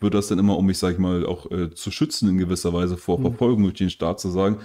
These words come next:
Speaker 2: Mhm.
Speaker 1: das ist sowas wie meine Utopie, meine Star Trek-Vision.
Speaker 2: Mhm.
Speaker 1: Natürlich nicht morgen soll der, also es geht nicht darum, dass der Staat morgen weg ist, aber dass wir das überhaupt erstmal auch als Denkmöglichkeit schaffen, in einer besseren Welt, dass wirklich dort jeder sich selbst gehört,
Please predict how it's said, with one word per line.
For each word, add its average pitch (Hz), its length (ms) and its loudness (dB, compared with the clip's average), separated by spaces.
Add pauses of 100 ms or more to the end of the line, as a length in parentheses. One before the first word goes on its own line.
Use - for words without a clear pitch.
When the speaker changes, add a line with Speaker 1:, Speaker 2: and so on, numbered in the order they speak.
Speaker 2:
Mhm. 131 120 -4
Speaker 1:
das 117 140 -2
ist 107 100 -4
sowas 107 260 0
wie 104 40 2
meine 101 300 4
Utopie, 104 440 0
meine 90 260 0
Star 107 300 -2
Trek-Vision. 85 640 -4
Speaker 2:
Mhm. - 40 -20 (160)
Speaker 1:
Natürlich 110 420 2
nicht 95 280 4
morgen 101 420 4
soll 98 160 2
der, 95 260 2 (360)
also 92 140 0
es 90 80 -2
geht 104 120 -2
nicht 101 120 0
darum, 101 120 4
dass 92 120 0
der 90 80 -2
Staat 101 320 0
morgen 92 260 2
weg 117 160 0
ist, 95 160 0
aber 92 180 0
dass 98 220 -2
wir 98 80 2
das 95 160 0
überhaupt 98 280 -2
erstmal 95 280 -2
auch 85 60 -8
als 82 240 -6
Denkmöglichkeit 104 720 2
schaffen, 101 380 0 (260)
in 98 120 -2
einer 90 60 2
besseren 98 460 2
Welt, 95 340 0
dass 98 220 -2
wirklich 101 280 -2
dort 92 200 0
jeder 113 280 2
sich 110 140 -2
selbst 110 280 0
gehört, 98 380 0